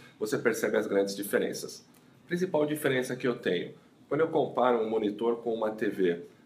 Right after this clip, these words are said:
a questão do tempo de uso desse monitor. Uma T V, ela foi feita pra ser utilizada aí algo em torno de oito horas por dia,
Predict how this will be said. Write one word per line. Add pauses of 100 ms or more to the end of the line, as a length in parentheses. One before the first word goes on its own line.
a
questão
do
tempo
de
uso
desse
monitor. (880)
Uma
T
V,
ela
foi
feita
pra
ser
utilizada
aí
algo
em
torno
de (140)
oito
horas
por
dia,